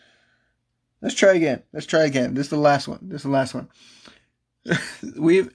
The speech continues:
I've been Half Cup Ramen. Koso's, uh, co-host isn't here, but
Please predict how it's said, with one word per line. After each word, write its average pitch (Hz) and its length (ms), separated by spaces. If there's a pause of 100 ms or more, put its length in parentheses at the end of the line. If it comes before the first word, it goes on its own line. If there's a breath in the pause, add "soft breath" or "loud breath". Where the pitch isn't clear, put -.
I've 151 240
been 185 160
Half 143 280
Cup 139 220
Ramen. 123 480 (640 soft breath)
Koso's, 170 480 (640)
uh, 127 260
co-host 151 500
isn't 123 220
here, 120 220
but 117 180